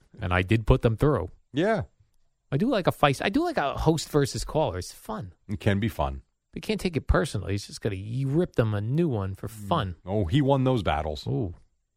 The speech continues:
Speaker 1: Oh, yeah. All right, Jerry. Uh, tomorrow's Wednesday. You will be here Wednesday. You
Speaker 2: Yes.
Speaker 1: are out Thursday, Friday.
Speaker 2: Yeah, tomorrow's my Friday.
Speaker 1: You're very sneaky, Jerry.
Speaker 2: I'm not sneaky. It's
Speaker 1: Very
Speaker 2: Rutgers. You
Speaker 1: sneaky.
Speaker 2: know the deal.
Speaker 1: Seems v-, who they playing?
Speaker 2: Uh, Michigan on Thursday.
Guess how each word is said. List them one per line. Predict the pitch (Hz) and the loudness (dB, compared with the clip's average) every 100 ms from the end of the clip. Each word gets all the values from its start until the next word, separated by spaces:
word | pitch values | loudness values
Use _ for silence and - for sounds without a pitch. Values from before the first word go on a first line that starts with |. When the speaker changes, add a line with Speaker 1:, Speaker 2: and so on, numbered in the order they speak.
| _ _ _ - | _ _ _ -4
Speaker 1:
Oh, | 113 165 | 0 0
yeah. | 120 92 110 | 0 -2 -6
All | 254 | -8
right, | 277 | -2
Jerry. | 190 202 - _ - _ _ | -2 -4 -10 _ -20 _ _
Uh, | 160 170 170 | 0 2 2
tomorrow's | - 220 269 151 | 0 0 2 2
Wednesday. | 135 107 | 2 2
You | 104 143 | 0 2
will | 214 | 2
be | 226 | 4
here | 220 220 | 2 2
Wednesday. | 190 147 107 87 - _ _ _ - | 2 2 0 -4 -8 _ _ _ 2
You | 117 | 6
Speaker 2:
Yes. | 110 113 | 6 6
Speaker 1:
are | |
out | 131 | 4
Thursday, | - 131 139 131 123 | 4 2 4 2 2
Friday. | - 135 107 82 | 2 2 2 2
Speaker 2:
Yeah, | 110 | 0
tomorrow's | 98 117 147 131 | 4 4 4 4
my | 131 | 2
Friday. | 120 120 80 73 _ | 4 4 2 -2 _
Speaker 1:
You're | 107 95 | 0 2
very | 110 147 170 | 2 2 2
sneaky, | - - 156 - 95 | 0 2 0 0 -8
Jerry. | 101 90 82 | -6 -4 0
Speaker 2:
I'm | 139 196 | 4 6
not | 254 | 4
sneaky. | - 226 214 190 123 | 4 4 6 6 6
It's | 190 | 8
Speaker 1:
Very | 180 | 6
Speaker 2:
Rutgers. | 220 185 123 - | 8 8 8 6
You | |
Speaker 1:
sneaky. | 214 | 6
Speaker 2:
know | 208 | 6
the | 147 | 4
deal. | 123 151 185 131 | 6 6 4 0
Speaker 1:
Seems | - 113 | -2 0
v-, | 120 147 | 0 4
who | 170 | 4
they | 175 | 8
playing? | - 180 139 95 - - _ _ 101 | 10 10 6 -4 -10 -20 _ _ 0
Speaker 2:
Uh, | 98 | 4
Michigan | 135 131 104 85 | 4 4 2 2
on | 78 76 | 0 -2
Thursday. | 76 73 69 73 | -4 -4 -6 -8